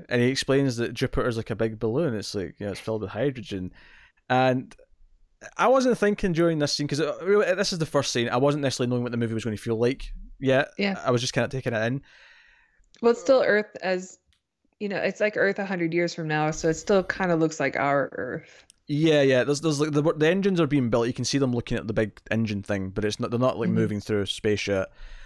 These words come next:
Speaker 1: And I was like, "Okay, fine." And then at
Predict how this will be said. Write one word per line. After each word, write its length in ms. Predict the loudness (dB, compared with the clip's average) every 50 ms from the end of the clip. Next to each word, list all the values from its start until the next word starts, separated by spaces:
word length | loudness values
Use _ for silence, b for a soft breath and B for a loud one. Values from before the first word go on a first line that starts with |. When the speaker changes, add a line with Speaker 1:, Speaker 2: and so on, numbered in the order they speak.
| B B B B B B B
Speaker 1:
And 580 | -4 -2 0 0 0 0 -2 -2 -4 -6 -8 -8 -12 _ _ _ _ _ _ _ _ _ _ _ _ _ _ _ _ _ _ _
I 40 | 0 2
was 60 | 2
like, 100 | 2 2
"Okay, 180 | 2 0 0
fine." 240 | 0 2 2 0 0 0
And 100 | 0 2
then 180 | 2 2 2 0
at 100 | -6 -12